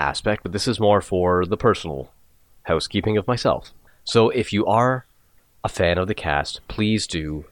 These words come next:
drop a review. Reviews help little guys like me get noticed in the big, bad world of podcasting. So you drop a review, leave as many stars as you'd like, and,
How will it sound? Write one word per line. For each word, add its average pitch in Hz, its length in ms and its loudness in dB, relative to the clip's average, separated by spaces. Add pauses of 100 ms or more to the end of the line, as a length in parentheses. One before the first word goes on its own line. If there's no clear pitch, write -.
drop 76 280 0
a 80 60 -2
review. 76 360 -6
Reviews 92 420 -2
help 101 200 2
little 95 160 0
guys 92 260 2
like 85 160 -2
me 85 140 -2
get 80 220 0
noticed 80 340 -2
in 73 60 -12
the - 80 -10
big, 82 440 -6
bad 71 280 0
world 67 240 -4
of - 100 -14
podcasting. - 840 -2 (420)
So - 60 -18
you 82 80 -8
drop 82 260 0
a - 20 -4
review, 123 460 2 (300)
leave 85 180 -2
as - 140 -4
many 117 160 2
stars 107 600 2
as 73 160 -2
you'd 87 120 0
like, 78 360 -2
and, 73 300 -10